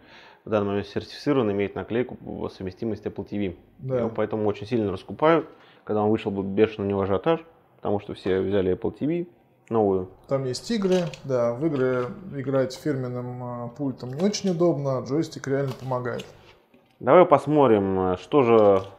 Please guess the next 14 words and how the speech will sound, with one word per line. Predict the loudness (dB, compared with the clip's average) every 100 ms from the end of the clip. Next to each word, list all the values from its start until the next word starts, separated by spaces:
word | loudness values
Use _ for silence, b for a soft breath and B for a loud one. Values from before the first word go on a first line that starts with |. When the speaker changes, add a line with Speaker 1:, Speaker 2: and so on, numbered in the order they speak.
| -20 _ _ _
Speaker 1:
такого | -2 2 4 4
в |
этом | 2 0
джойстике | 0 0 -8 -4 -2
есть | -2 -4
интересного, | -2 2 2 0 -2 -2 -2 B B B B
что | -10 2
его | 6 6 4
существенно | 0 -4 -2 -2 -4
отличают | -6 -4 2 2 2
от | -4
других | -2 -2 -2
моделей, | -2 2 2 2
да? | 2 2